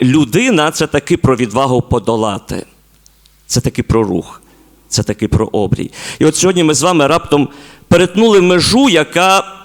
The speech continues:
створювала для нас звичне, комфортне людське життя.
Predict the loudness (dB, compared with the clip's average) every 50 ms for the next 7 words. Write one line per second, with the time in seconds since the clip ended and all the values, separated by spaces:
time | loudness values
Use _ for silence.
0 | -20 _ _ _ _ _ -10 -8 -6 -4 -4 -4 -2 -2 -2 -2 -2 -2 -4 -2
1 | -2 -2 -4 -4 -4 -6 -6 -4 -4 -4 -6 -6 -6 -8 -6 -6 -6 -6 -4 -4
2 | -6 -6 -4 -4 -2 0 0 0 -2 -2 -4 -4 -2 -2 -2 -2 -4 -6 -6 -4
3 | -2 -2 -4 -4 _ -4 -2 -2 -2 -4 -6